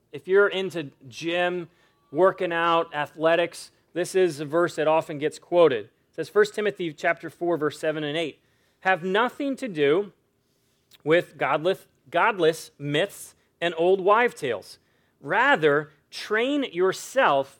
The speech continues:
to be godly." What a great verse. "Enter into a training where you will be a godly man or a godly woman." He goes on in verse eight,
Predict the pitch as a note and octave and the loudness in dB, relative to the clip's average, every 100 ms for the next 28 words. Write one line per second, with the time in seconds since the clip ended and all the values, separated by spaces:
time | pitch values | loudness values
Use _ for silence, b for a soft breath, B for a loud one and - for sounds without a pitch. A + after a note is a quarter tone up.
0 | _ - D3+ E3+ B2+ D#3+ F3 E3+ A#2+ G#2+ | _ -12 -8 -8 -4 -2 0 0 -4 -14
1 | F#2+ _ _ _ _ - G3 D#3 F3+ F3+ | -18 _ _ _ _ -8 -6 2 4 4
2 | B2 C3+ C#3+ G2+ - - _ _ _ F#3+ | 0 -2 -2 -2 -12 -20 _ _ _ -6
3 | A#3 C#4 A#3+ F3+ G3+ - F#3+ E3+ D#3+ - | -2 0 0 -2 -6 -2 0 2 0 -6
4 | - D#3+ - - G#3 A#3+ B3+ E3+ C3+ C3+ | -10 -10 -10 -8 -2 -2 -2 -4 -6 -10
5 | _ _ _ D#3 F3 D#3 F#3 B3 B3+ D3+ | _ _ _ -4 -2 -2 -6 -2 -4 -2
6 | F3+ F#3 D3+ D#3 C3+ A#2 F3 G3 G#3 G#3 | -2 -2 -4 -8 -8 -4 0 0 -2 -4
7 | F3 D#3 D#3+ D#3+ C3 C#3+ C#3 D#3+ E3+ G#3+ | -4 -4 -2 -2 -2 -2 0 0 2 2
8 | C3 B2+ E3+ E3 E3 F3 D#3+ E3 A3 G3 | 0 -2 -4 -2 -4 -4 -4 -4 -2 -2
9 | B2+ | -4